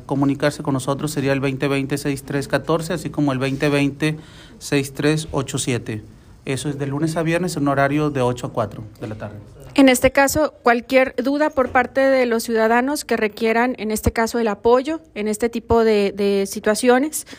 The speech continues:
Speaker 2: con niños o adolescentes, bueno, pues prácticamente aquí está la alternativa.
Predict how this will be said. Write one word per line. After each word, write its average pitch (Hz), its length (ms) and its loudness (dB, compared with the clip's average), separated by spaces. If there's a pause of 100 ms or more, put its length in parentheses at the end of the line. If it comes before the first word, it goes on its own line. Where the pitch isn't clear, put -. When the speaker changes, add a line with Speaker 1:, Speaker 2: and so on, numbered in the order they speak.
(240)
Speaker 2:
con 220 160 -4
niños 240 300 2
o 262 40 4
adolescentes, 247 540 4
bueno, 247 200 2
pues 202 200 0
prácticamente 220 680 2
aquí 226 180 0
está 220 240 2
la 220 100 4
alternativa. 208 640 2